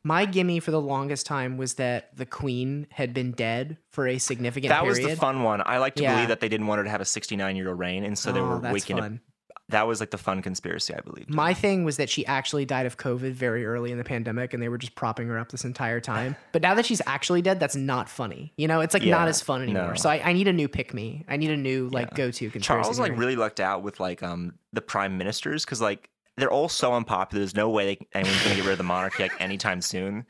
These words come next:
Speaker 2: 'Cause for
Speaker 1: Yeah.
Speaker 2: whatever, whatever their problems the monarchy might have, it is the best functioning public institution in that country right now.
Speaker 1: Oh, absolutely. Yeah. The
Speaker 2: Which is crazy, but it's true.
Speaker 1: It's
Speaker 2: It's just
Speaker 1: insane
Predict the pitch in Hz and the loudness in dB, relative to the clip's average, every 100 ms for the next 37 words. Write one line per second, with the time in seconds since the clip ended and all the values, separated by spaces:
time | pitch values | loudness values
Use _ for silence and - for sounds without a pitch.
0 | - - - - 359 415 339 147 156 160 | -10 -8 -8 -6 0 2 4 4 4 4
1 | 170 - - 131 160 165 147 - 120 113 | 2 0 0 2 2 2 0 2 2 2
2 | 107 107 104 101 98 98 92 90 90 92 | -2 -2 0 0 -2 -4 -2 0 0 0
3 | 101 92 95 101 - 98 95 - 95 90 | -2 0 2 2 2 0 -2 -2 -2 -2
4 | 92 92 87 - - 90 - 90 87 85 | -2 -2 -4 -4 -4 -4 -2 -2 -4 -4
5 | 87 90 90 92 - 87 160 135 151 135 | -4 -4 -4 -4 -4 -2 0 0 0 -2
6 | 135 131 123 123 139 127 123 - 143 110 | -2 -2 -4 -4 -2 -2 0 0 2 -2
7 | - - 139 135 95 - - 107 - - | -2 0 0 0 -2 -4 -2 -2 -2 -2
8 | 208 107 185 202 202 - 190 | 0 2 2 4 4 4 4